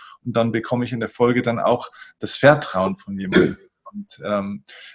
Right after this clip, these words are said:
ich, ich glaub, das ist ein ziemlich, äh, wahrer Punkt. Und heutzutage ist es ja, glaub ich, so, dass wenn tatsächlich jemand mal was für sich erkennt, eine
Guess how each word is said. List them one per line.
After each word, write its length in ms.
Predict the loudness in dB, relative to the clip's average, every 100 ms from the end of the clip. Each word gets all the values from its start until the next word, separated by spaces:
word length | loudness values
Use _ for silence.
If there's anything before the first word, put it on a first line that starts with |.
| -16
ich, 180 | -14 -8
ich 120 | 4
glaub, 180 | 4 4
das 180 | -2
ist 80 | 0
ein 140 | -2 0
ziemlich, 420 | 0 0 -2 0
äh, 240 | 2 4
wahrer 300 | 6 6 2
Punkt. 340 | 2 2 2 -2
Und 140 | 2
heutzutage 480 | 4 4 4 6 6
ist 160 | 2
es 80 | 0
ja, 80 | 0
glaub 200 | 4 4
ich, 60 | 4
so, 160 | 2
dass 220 | 2 2
wenn 200 | 4 2
tatsächlich 600 | 2 0 0 -2 -2 -4
jemand 320 | 0 2 2 2
mal 180 | 2
was 180 | 4 0
für 160 | -4 -6
sich 360 | -6 -6 -10 -4
erkennt, 720 | -4 -4 -6 -4 -4 -6 0
eine 280 | 0 2